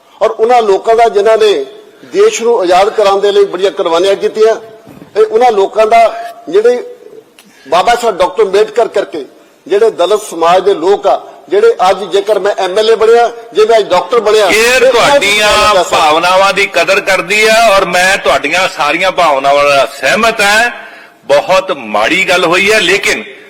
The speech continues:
Speaker 2: ਜਿਹੜੀ ਵਿਧਾਨ ਸਭਾ ਹੈ, ਉਹ ਕਿਸੇ ਰੂਲ ਰੈਗੂਲੇਸ਼ਨ ਤੇ ਚੱਲਦੀ ਹੈ।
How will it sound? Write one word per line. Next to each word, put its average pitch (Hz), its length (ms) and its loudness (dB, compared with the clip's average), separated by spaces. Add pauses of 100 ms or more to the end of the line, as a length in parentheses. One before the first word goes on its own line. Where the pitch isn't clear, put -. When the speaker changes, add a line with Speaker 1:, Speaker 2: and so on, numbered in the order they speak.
(320)
Speaker 2:
ਜਿਹੜੀ 208 260 -2
ਵਿਧਾਨ 147 480 -2
ਸਭਾ 175 320 0
ਹੈ, 170 380 2
ਉਹ 208 280 2
ਕਿਸੇ 175 480 -2
ਰੂਲ 180 460 0
ਰੈਗੂਲੇਸ਼ਨ 147 480 -4
ਤੇ 139 140 -4
ਚੱਲਦੀ 127 460 -2
ਹੈ। 185 340 0